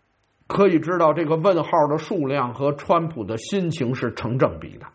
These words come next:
所以说你就可以知道这次的关税，尽管他嘴硬啊，“我们还有幺二二，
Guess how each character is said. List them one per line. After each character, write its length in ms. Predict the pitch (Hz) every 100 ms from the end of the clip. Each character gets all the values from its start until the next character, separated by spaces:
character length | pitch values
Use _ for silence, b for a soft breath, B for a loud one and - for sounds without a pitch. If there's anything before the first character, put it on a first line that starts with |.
| _ _ _ _ _ _ _ _ _
所 140 | - 165
以 40 |
说 140 | 139 156
你 120 | 135
就 100 | 135
可 160 | 123 131
以 120 | 127
知 220 | - 143
道 220 | 123 107
这 240 | 104 147 117
次 160 | - 110
的 100 | 110
关 260 | 135 135
税， 300 | 131 127 92
尽 160 | 117 135
管 120 | 107
他 120 | 143
嘴 240 | 147 120 85
硬 180 | 147 147 -
啊 200 | 98 80
，“我 100 | 101
们 100 | 120
还 100 | 156
有 120 | 160 135
幺 180 | 156 170
二 100 | 170
二， 460 | 160 185 156 113